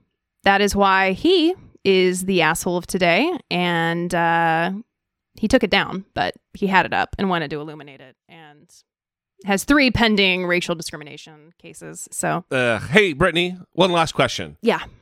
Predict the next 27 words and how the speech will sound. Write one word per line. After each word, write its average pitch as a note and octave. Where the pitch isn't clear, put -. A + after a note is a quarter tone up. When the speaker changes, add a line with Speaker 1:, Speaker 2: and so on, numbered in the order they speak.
Speaker 2:
How C#4
many C#4+
pending G3+
racial F3+
discrimination D#3
cases D3+
does C#3
he D3
have D3
against D3
him? E3
Speaker 1:
Three. -
Speaker 2:
Oh, E4
three. G#2+
Okay. G#2+
What's F3
his G3
name G#3
again? G3+
Speaker 1:
David D4
J. G#3+
Thomas F#3
Senior. B2+
Speaker 2:
David A3
J. F#3+
Thomas F3
Senior. F2